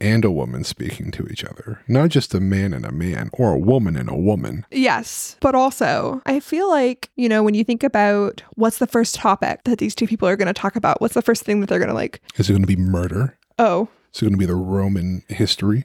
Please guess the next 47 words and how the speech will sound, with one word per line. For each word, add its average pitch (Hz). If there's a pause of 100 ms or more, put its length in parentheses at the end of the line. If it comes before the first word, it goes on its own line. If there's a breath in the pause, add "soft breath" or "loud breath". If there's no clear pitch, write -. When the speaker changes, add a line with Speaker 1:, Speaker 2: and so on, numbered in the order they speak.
(160)
Speaker 2:
I 233
was 247
thinking 233
because 233
we're 190
in 196
a 190
relationship 196
that 214
it -
would, 202
that 196
they'd 214
be 220
like, 226
"Oh, 415
it's 320
attachment 359
styles. 107 (120)
Oh, 359
it's -
love 359
languages." - (220)
Like, 254
I 285
just 302
feel 320
like 294
that's 240
what 214 (540)
Speaker 1:
Oh, 143
that's 107
fair. -
Speaker 2:
Yeah. 202 (180)
I 254
feel 269
like 269
that's 277
what 269
all 233
the, 214 (400 soft breath)
all 269
the 277
people's -
podcasts -
do. 202
No. 226